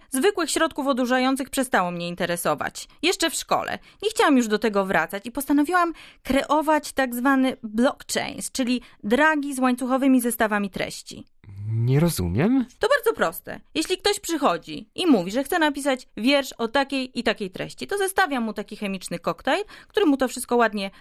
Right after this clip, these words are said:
Speaker 1: pokaże i wyklaruje. Wystarczy tylko usiąść i napisać.
Speaker 2: I na to godzili się artyści?
Speaker 1: No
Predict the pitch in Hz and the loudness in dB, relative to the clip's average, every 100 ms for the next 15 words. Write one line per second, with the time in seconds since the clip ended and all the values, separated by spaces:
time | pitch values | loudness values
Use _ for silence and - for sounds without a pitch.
0 | - 427 392 285 277 277 262 233 202 240 | -2 0 2 0 0 -4 -2 2 2 2
1 | 277 285 - - - 508 440 427 302 277 | 0 0 -4 -8 -4 0 2 0 -2 -2
2 | 233 240 226 - - 277 277 240 - - | 2 0 0 -8 0 2 4 0 -4 -20
3 | _ - 262 226 226 151 160 - - - | _ 2 4 4 0 -12 -12 -12 -18 -10
4 | - 131 - - - 95 127 - 240 147 | -2 -2 -4 -10 -2 2 2 2 0 2
5 | 117 127 226 247 170 - 98 87 80 - | 2 2 2 2 0 -2 -4 -4 -8 -8
6 | 87 85 - - 320 330 - | -6 -4 -4 2 4 2 -2